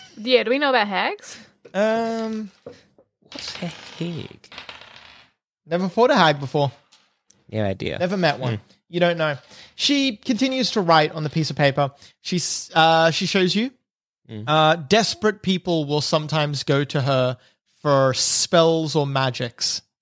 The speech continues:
Speaker 2: She makes awful deals.
Speaker 3: Oh. And I, and with the
Speaker 2: Uh, a new note is made down, she shows you. Uh,
Speaker 3: Hmm.
Speaker 2: she can bring the dead back to life, but it's not good.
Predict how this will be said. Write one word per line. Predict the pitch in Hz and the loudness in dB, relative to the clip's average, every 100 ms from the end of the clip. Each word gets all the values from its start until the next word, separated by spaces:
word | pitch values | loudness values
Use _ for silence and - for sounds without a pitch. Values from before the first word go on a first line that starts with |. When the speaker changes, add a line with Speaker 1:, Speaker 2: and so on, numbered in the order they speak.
| _ | _
Speaker 2:
She | - - | -4 0
makes | 180 170 165 - | 4 4 2 -2
awful | 180 165 - 170 | 2 0 2 -2
deals. | 147 143 131 127 127 - - _ _ _ _ _ _ | 0 0 0 -2 -4 -6 -6 _ _ _ _ _ _
Speaker 3:
Oh. | 110 85 50 104 _ _ _ _ _ _ _ _ | -2 -2 -4 -12 _ _ _ _ _ _ _ _
And | 110 | -6
I, | 110 | -4
and | 127 123 127 - | -2 -2 -4 -10
with | 120 | -8
the | - 127 117 - _ _ _ _ _ - _ _ | 0 2 2 -4 _ _ _ _ _ -20 _ _
Speaker 2:
Uh, | 139 127 131 - | -2 -2 -2 0
a | 165 | 2
new | 190 208 202 175 _ _ | 4 2 0 -4 _ _
note | 156 151 151 165 - | 0 4 4 0 -6
is | 143 139 | -8 -4
made | 139 139 | 0 0
down, | 139 135 156 | 2 0 0
she | 165 156 | -4 -6
shows | 135 135 135 | -2 -2 -2
you. | 170 - _ _ _ _ _ - | -4 -6 _ _ _ _ _ 0
Uh, | 143 143 | 2 2
Speaker 3:
Hmm. | 120 | -2
Speaker 2:
she | 110 110 | -2 0
can | 226 233 | 2 2
bring | 180 208 202 | 4 2 2
the | 190 | 0
dead | 165 170 165 - | 4 4 4 2
back | 156 - | 2 2
to | - 160 | -2 2
life, | 143 135 113 - - | 4 4 0 -10 -2
but | 143 | 0
it's | 135 - | 0 0
not | 151 135 143 127 | 2 2 2 -4
good. | 131 123 123 | -4 -4 -8